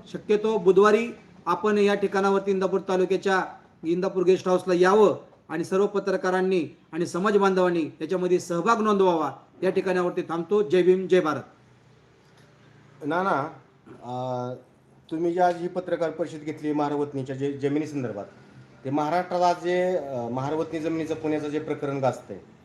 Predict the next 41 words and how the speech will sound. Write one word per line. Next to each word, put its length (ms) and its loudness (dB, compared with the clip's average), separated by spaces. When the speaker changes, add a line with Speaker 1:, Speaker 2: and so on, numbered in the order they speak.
Speaker 2:
आणि 120 -6
त्याच्यामध्ये 460 -2
आता 380 2
अजित 200 -2
पवारांच्या 520 0
सुद्धा 280 2
राजीनाम्याची 500 -2
मागणी 280 -4
झाली 220 -6
आणि 220 -6
अजित 280 -8
पवारांनी 320 -2
ते 120 -10
सर-, 260 -2
सर्व 380 -2
आरोप 460 -2
फेटाळलेले 360 -4
आहेत 120 -8
की 60 -4
आम्हाला 300 2
चुकीच्या 380 -6
पद्धतीने 380 -6
याच्यामध्ये 360 -4
गोवण्यासाठी 580 -4
किंवा 500 -6
आम्हाला 220 2
बदनाम 320 0
करण्यासाठी 400 -4
ह्या 100 -2
गोष्टी 260 -8
केलेल्या 300 -8
आहेत. 120 -16
तर 100 -4
तुम्ही 380 -2
हा 180 2
महारवतनी 520 0
जमिनीचा 440 -4
मुद्दा 240 -2
आत्ताच 400 -2
का 80 -4
काढला? 280 -6